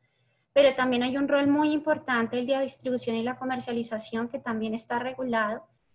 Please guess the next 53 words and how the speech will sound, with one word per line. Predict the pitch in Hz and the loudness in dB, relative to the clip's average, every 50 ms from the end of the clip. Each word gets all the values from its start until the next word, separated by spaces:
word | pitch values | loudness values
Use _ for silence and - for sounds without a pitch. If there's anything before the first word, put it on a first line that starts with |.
| _ _ - | _ _ -8
y | - 247 - | -8 -4 -2
que | 247 233 233 | -2 -4 -2
cuando | - 262 247 240 240 240 240 | 2 2 4 4 4 0 -2
tiene, | 233 240 247 247 240 240 247 254 262 262 277 285 285 - - | -4 -4 -2 -2 0 0 0 -2 -2 -2 -4 -6 -8 -8 -8
digamos, | 302 262 269 254 240 240 240 247 - - - - - | -8 -4 -2 -2 0 0 -2 -2 -4 -8 -12 -10 -8
eh, | 262 254 254 | -8 -8 -6
contacto | - 269 254 247 - 254 240 240 - - 254 | -2 -2 -2 -2 0 -2 -2 -2 -2 -6 -8
con | 262 269 269 269 | -6 -6 -8 -8
el | 277 | -10
público, | - - 254 240 233 233 247 233 262 269 | -6 -2 0 0 2 0 0 -4 -4 -6
tiene | 254 233 226 | -6 -6 -6
que | - 240 | -8 -6
poner | - 254 247 233 220 - | -6 -2 -4 -4 -4 -4
puntos | - 254 254 247 254 254 | -4 -2 -2 -2 -2 -4
de | 262 262 | -8 -6
separación | - 254 - 240 226 226 220 - 220 214 | -8 -6 -6 -4 -6 -6 -6 -6 -6 -4
en | 226 247 | -4 -4
la | 254 247 | -4 -6
fuente | - - 220 226 226 226 - 240 | -6 -6 -6 -6 -6 -6 -6 -6
y | |
los | 233 254 247 | -6 -4 -4
residuos | 240 240 - - 240 240 247 254 269 | -4 -6 -6 -4 -4 -4 -4 -4 -8
entregarlos | 269 - - 254 240 226 214 214 214 220 233 - - _ _ _ _ _ - - _ - | -14 -10 -8 -6 -4 -4 -4 -6 -8 -12 -14 -14 -18 _ _ _ _ _ -20 -20 _ 0
a | - 240 240 | 2 2 2
un | 233 233 233 | 2 0 -2
plan | 254 254 247 254 247 | -2 0 0 0 -2
que | - | -4
esté | 262 - - 254 | -8 -6 -4 -4
autorizado | 254 247 247 247 254 240 240 220 214 214 - | -4 -2 -2 -4 -4 -4 -4 -6 -6 -6 -6
por | 240 240 | -6 -6
la | 247 240 220 | -4 -4 -2
anla, | 220 214 214 214 208 233 254 - - - - _ _ _ _ _ | -2 -2 -2 -2 -4 -6 -8 -10 -14 -20 -20 _ _ _ _ _
que | - 254 | -8 -6
esté | 247 - - 240 | -6 -2 0 0
organizado | 226 226 226 240 254 240 - 233 220 220 220 | 0 0 0 -2 -2 -2 -2 -2 -2 -2 -4
por | - 240 220 | -6 -6 -6
un | 214 214 | -6 -6
productor. | - 233 240 226 233 - - 214 226 - - _ _ _ _ _ _ _ _ _ _ _ _ _ - - _ _ - - | -4 -4 -4 -4 -4 -6 -6 -6 -6 -6 -10 _ _ _ _ _ _ _ _ _ _ _ _ _ -20 -20 _ _ -4 -2
El | 254 262 | -2 -2
consumidor | 254 269 262 247 262 254 262 254 254 247 240 240 | 0 -2 -2 0 0 0 -2 0 0 -2 -2 -2
tiene | 254 269 269 | -4 -6 -2
que | 302 | 0
ayudar | 302 294 277 269 247 247 247 247 254 254 | 0 0 0 0 0 2 2 2 0 0
en | 254 254 | -2 -4
ese | 247 240 240 233 | -6 -6 -6 -4
rol | 247 254 254 240 | -4 -4 -4 -4
de | 254 | -6
separación | - 269 - 262 262 254 254 226 220 | -8 -8 -8 -6 -6 -6 -6 -6 -6
en | 226 240 | -4 -4
la | 254 254 | -4 -6
fuente | 254 - 233 226 220 220 214 247 | -6 -6 -6 -4 -4 -4 -8 -8
para | 233 240 254 247 | -8 -6 -4 -4
mejorar, | 247 240 240 233 233 220 233 220 220 220 220 | -4 -2 -2 -2 0 0 0 0 -2 -4 -8